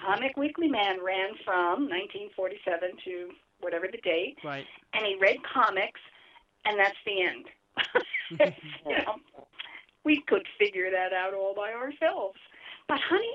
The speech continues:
Speaker 1: is such, is such a sweet little girl. The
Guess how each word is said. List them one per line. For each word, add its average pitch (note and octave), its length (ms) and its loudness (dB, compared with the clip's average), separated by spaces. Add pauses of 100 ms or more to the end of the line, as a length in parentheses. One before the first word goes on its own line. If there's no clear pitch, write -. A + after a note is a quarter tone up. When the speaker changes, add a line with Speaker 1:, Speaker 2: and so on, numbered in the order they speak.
Speaker 1:
is D#5 80 0 (120)
such, B3 160 -2 (340)
is - 60 -10 (120)
such F#4+ 180 0
a - 100 -2 (260)
sweet G4+ 240 2
little E4 240 0
girl. D3+ 280 -2 (880)
The B3 180 0